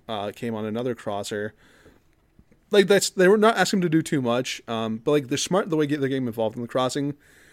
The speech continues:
the screens, and then the, um, they gave him three carries, actually. Uh, only one of them was really successful, but, um, just untouched, jet sweep, touchdown, easy. Um, getting him involved in smart ways. He, he looks like something that the offense hasn't had.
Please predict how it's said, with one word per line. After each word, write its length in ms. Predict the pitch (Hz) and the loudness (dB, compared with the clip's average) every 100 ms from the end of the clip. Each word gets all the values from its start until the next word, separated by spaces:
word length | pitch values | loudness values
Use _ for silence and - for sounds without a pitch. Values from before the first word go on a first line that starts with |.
| _ | _
the 80 | - | -6
screens, 420 | - - 135 135 | -4 -2 -2 -2
and 140 | - 139 | -2 -2
then 160 | 131 | -2
the, 180 | 120 120 | 0 0
um, 360 | 113 110 104 95 _ _ _ _ _ _ _ _ | 0 -2 -4 -10 _ _ _ _ _ _ _ _
they 100 | 160 | 2
gave 140 | 156 | 8
him 80 | 214 | 8
three 260 | 185 151 170 | 6 0 0
carries, 380 | - 110 101 107 | 0 -2 -2 -6
actually. 460 | 104 - 117 113 - _ _ _ - | -8 -6 -6 -6 -8 _ _ _ -6
Uh, 220 | 117 110 | -4 -2
only 180 | 147 175 | 2 4
one 140 | 147 143 | 6 4
of 40 | |
them 100 | 135 | 0
was 120 | 110 | -2
really 220 | 113 110 | -4 -4
successful, 580 | 101 - - 127 - 104 | -6 -10 -8 -8 -8 -10
but, 260 | 110 110 107 | -6 -4 -4
um, 300 | 110 107 104 _ | -6 -6 -10 _
just 160 | - 143 | -8 -2
untouched, 600 | 175 156 147 131 - - | -2 0 -2 -2 -6 -8
jet 200 | - 127 | -4 -2
sweep, 240 | - 123 113 | -2 -8 -6
touchdown, 560 | 113 107 - 107 107 - _ _ _ _ | -6 -6 -6 -6 -8 -12 _ _ _ _
easy. 540 | - 120 104 110 110 110 _ _ _ | -4 -4 -2 -4 -6 -8 _ _ _
Um, 360 | - 104 101 98 _ _ _ - 143 | -8 -6 -6 -10 _ _ _ -14 0
getting 180 | 160 | 2
him 80 | 196 | 4
involved 300 | 170 143 143 | 4 2 0
in 40 | 135 | -2
smart 320 | - 143 151 | -6 -4 -2
ways. 580 | 135 131 131 120 - - _ _ _ _ _ _ | -2 0 -2 -4 -8 -14 _ _ _ _ _ _
He, 320 | - 190 220 | 0 2 4
he 120 | 208 | 4
looks 200 | 214 233 | 4 4
like 100 | 247 | 2
something 280 | - 196 190 | 2 2 2
that 120 | 180 | 2
the 100 | - | 0
offense 280 | 123 143 156 | -2 -4 -6
hasn't 360 | - 131 135 113 | -6 -6 -6 -8
had. 380 | 110 107 165 | -6 -6 -8